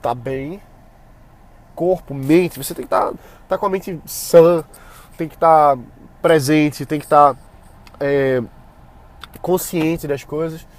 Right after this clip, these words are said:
E o espírito também, a gente precisa alimentar o nosso espírito. Eu não tô falando de religião não, tá? Eu tô falando dos, desse espírito, assim, dessa nossa força vital que faz com que a gente esteja bem, com que a gente esteja equilibrado. Então,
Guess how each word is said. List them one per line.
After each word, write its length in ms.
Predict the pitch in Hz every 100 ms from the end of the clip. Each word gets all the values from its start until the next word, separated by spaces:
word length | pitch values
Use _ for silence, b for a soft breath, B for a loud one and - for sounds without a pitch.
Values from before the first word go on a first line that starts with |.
| b b b
E 60 | 247
o 40 |
espírito 440 | - - 254 240
também, 280 | - 160 127
a 60 | 123
gente 180 | 160 -
precisa 240 | 185 185
alimentar 460 | 190 202 202 190 190
o 40 |
nosso 180 | 185 175
espírito. 420 | - 127 113 -
Eu 80 | 165
não 80 | 208
tô 100 | 247
falando 240 | 226 202
de 40 |
religião 340 | 190 185 165 185
não, 160 | 131
tá? 120 | 117 127
Eu 60 |
tô 100 | -
falando 280 | - 180 185 b b b b
dos, 380 | 131 185 - - - - - -
desse 240 | 160 -
espírito, 480 | 196 - - 160 127
assim, 140 | 131
dessa 240 | 139 151 160
nossa 260 | 165 170 - b b b
força 400 | - - 185 180
vital 420 | 156 156 - 135
que 80 | 135
faz 140 | 151 151
com 80 |
que 80 | 143
a 40 | 147
gente 440 | 143 147 131 117 b b b b b b
esteja 260 | 156 151
bem, 400 | 123 139 151 139
com 140 | - 123
que 100 | 143
a 40 |
gente 100 | 147
esteja 180 | 151 143
equilibrado. 540 | - 151 117 107 120
Então, 260 | 160 214